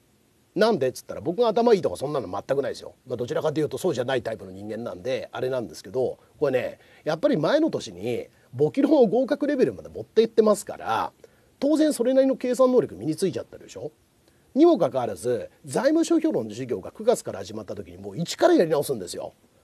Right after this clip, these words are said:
で、もう極端な話、現金って何ですかってそっから始んのね。で、現金って何ですか、簿記の世界で現金ってどれのこと、そっから入るんですけど、そんなのさすがに簿記論の本試験合格レベルまで勉強してる人にとっちゃ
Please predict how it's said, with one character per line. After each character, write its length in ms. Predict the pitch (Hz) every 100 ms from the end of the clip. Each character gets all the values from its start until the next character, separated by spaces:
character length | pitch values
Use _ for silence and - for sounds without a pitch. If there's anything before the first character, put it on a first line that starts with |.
| _ _ _ _ -
で、 120 | 196
も 120 | 185
う 20 |
極 160 | 147 208
端 120 | -
な 20 |
話、 240 | 311 190 117
現 240 | 175 254
金 140 | 269
っ 20 | 240
て 80 |
何 180 | 131 143
で 80 | 135
す 80 | -
か 80 | 101
っ 20 |
て 100 | -
そ 120 | 202
っ 20 |
か 120 | -
ら 80 | 294
始 160 | 302 247
ん 40 |
の 80 | 131
ね。 200 | - 95 _ _ _ _
で、 80 | 151
現 280 | 156 277 311
金 160 | 320
っ 20 | 262
て 80 |
何 100 | 170 165
で 60 |
す 80 | 113
か、 80 | 110
簿 160 | 156
記 80 | 247
の 80 | 277
世 140 | 170
界 160 | 147 127
で 60 | 104
現 220 | 143 190
金 140 | 175
っ 40 | 151
て 80 |
ど 120 | 113 185
れ 60 |
の 100 | 143
こ 100 | -
と、 140 | 139 - _ _
そ 160 | -
っ 20 | 294
か 140 | 302
ら 80 | 277
入 120 | 277
る 80 | 208
ん 40 |
で 80 | 95
す 60 | -
け 60 |
ど、 260 | - 113 - _ _ _
そ 240 | - -
ん 120 | 294 330
な 100 | 349
の 80 |
さ 160 | - 120
す 100 | 175
が 100 | 196
に 80 | 214
簿 180 | 156 151
記 100 | 226
論 180 | 226
の 60 | 233
本 240 | 208 214
試 80 | -
験 180 | - 180
合 200 | 120 175
格 180 | 202 214
レ 80 | 233
ベ 120 | 190
ル 60 |
ま 80 | 110
で 60 | 90
勉 240 | 90 156
強 140 | 151 170
し 80 |
て 80 | -
る 80 | 165
人 140 | -
に 40 | 139
と 80 | 101
っ 40 |
ち 100 |
ゃ 20 | -